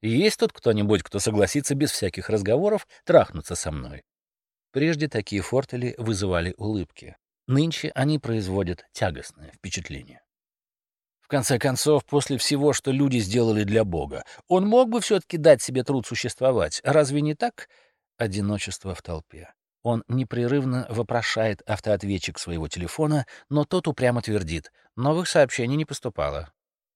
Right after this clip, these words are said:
Октав засыпает в середине фильма с Томом Хэнксом.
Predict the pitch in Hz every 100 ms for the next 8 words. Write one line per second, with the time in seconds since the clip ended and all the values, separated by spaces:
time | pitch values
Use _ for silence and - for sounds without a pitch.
0 | _ _ _ _ _ _ _ _ _ _
1 | - 131 - 185 175 - 113 135 - 117
2 | 104 87 80 - _ - 113 98 98 92
3 | - 151 143 131 101 - 107 92 85 -
4 | 82 76 - -